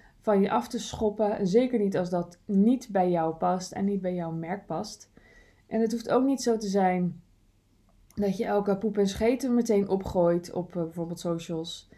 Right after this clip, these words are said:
Nee, het is fijn als je er even over nadenkt en dat je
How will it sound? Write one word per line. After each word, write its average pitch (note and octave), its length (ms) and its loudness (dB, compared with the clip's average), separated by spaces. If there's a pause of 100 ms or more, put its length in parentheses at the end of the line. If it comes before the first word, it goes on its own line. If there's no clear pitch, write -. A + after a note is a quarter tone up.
(440)
Nee, G3 560 0
het G3 160 -4
is G#3 100 -6
fijn F#3 260 2
als F#3+ 120 0
je G#3 80 0
er G3 100 2
even F#3+ 220 2
over F3+ 200 0
nadenkt F#3 540 0
en F#3 200 -2
dat F#3 200 -4
je F3 480 -2